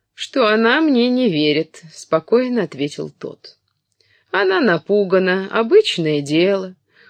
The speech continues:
Он наклонился над Эйвери. "Боль, которую вы испытываете, главным образом от ожогов, но они все неглубокие. Врач ожогового отделения лечит их антибиотиками.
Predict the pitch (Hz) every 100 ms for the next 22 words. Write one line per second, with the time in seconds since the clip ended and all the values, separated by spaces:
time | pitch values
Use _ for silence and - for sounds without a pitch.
0 | _ 160 175 165 170 165 160 175 - 180
1 | 170 160 - 143 117 117 - - - _
2 | _ _ - _ 151 156 180 320 403 339
3 | 302 214 175 170 165 160 151 196 180 190
4 | 175 - - 170 - - - - - -
5 | - - - _ - 151 175 180 185 190
6 | 185 - 311 220 170 143 143 131 - 214
7 | - 277 185 151 156 151 139 156 - _
8 | _ _ - 180 151 151 156 156 147 -
9 | 233 285 269 269 233 226 143 143 156 -
10 | 131 120 - - _ _ _ - - -
11 | 156 165 175 - 208 202 190 196 220 247
12 | 254 - 254 208 240 233 220 226 214 196
13 | 185 180 196 185 190 180 180 175 185 170
14 | 185 202 226 - - 104 -